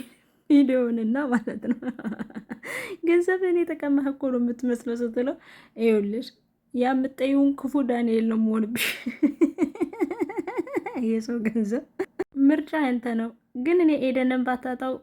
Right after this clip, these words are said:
ምርጫ ያንተ ነው ብዬ ነው፣ ባታጣት መልካም ነው ብዬ ነው። ምርጫ ያንተ ነው። እሷም ምርጫ ሰጠችኝ፣ ያውም የማይመረጥ። ሁሉንም ትተህ እሷን ብታተርፍ ይሻልሃል።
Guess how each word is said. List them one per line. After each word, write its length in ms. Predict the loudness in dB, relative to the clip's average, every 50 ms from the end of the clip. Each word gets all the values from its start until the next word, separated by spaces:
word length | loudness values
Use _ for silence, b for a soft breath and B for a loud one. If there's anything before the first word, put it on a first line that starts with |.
| _ -4
ምርጫ 300 | -2 -2 -2 -4 -6 -8
ያንተ 280 | -4 -2 -2 -2 0 -2
ነው 140 | 0 0
ብዬ 260 | 0 0 0 0 0 0
ነው፣ 100 | -2 -2
ባታጣት 460 | -4 -4 -4 -4 -4 -4 -4 -2 -2
መልካም 360 | -4 -4 -4 -4 -2 0 0
ነው 140 | 2 2 0
ብዬ 220 | -2 -2 -2 -2
ነው። 140 | -2 -4 -6 -6 _ 2
ምርጫ 380 | 2 2 2 2 -2 -4 -6 -4
ያንተ 340 | -4 -4 -4 -4 -4 -4 -4
ነው። 160 | -4 -6 -10 -12 _ _ _ _ _ _ _ _ _ _ _
እሷም 440 | 0 0 0 0 0 0 2 4 4
ምርጫ 340 | 4 4 2 -2 -6 -10 -6
ሰጠችኝ፣ 680 | -6 -6 -8 -6 _ -8 -8 -8 _ -10 -10 -10 -10 -12 _ _ _ _ _ _ _ _
ያውም 360 | 2 4 6 6 6 6 6
የማይመረጥ። 840 | 8 8 8 8 6 6 2 0 -2 -2 -4 -4 -6 -10 -12 -12 -16 _ _ _ _ _ _ 0
ሁሉንም 680 | 2 2 4 4 4 4 6 6 6 6 4 2 0
ትተህ 240 | -4 -4 -4 -4 -4
እሷን 260 | -4 -4 -4 -4 -4
ብታተርፍ 480 | -4 -6 -8 -8 -8 -8 -10 -10 _
ይሻልሃል። 600 | -16 -14 -10 -6 -4 -4 -2 -2 -2 -2 -2 -4